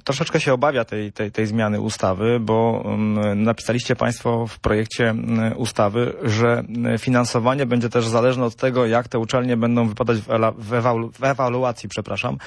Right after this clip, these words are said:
czyli w takiej ocenie, jak się po prostu, e, rozwijają. Mm, e,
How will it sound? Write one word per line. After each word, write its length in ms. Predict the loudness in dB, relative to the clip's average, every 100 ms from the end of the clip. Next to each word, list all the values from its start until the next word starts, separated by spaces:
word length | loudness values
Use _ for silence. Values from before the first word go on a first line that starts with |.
| -12 -14 -10
czyli 180 | -2 2
w 40 |
takiej 280 | 2 0 0
ocenie, 460 | 0 2 2 2 0
jak 200 | 0 -2
się 220 | 0 -4 -4 -6
po 80 | -4
prostu, 400 | -2 -2 -4 -4 -2 -2 2
e, 80 | 2
rozwijają. 680 | 2 2 2 2 0 -6 -10 -14 -14 -14 -14 -2
Mm, 220 | 2 4
e, 320 | 4 4 0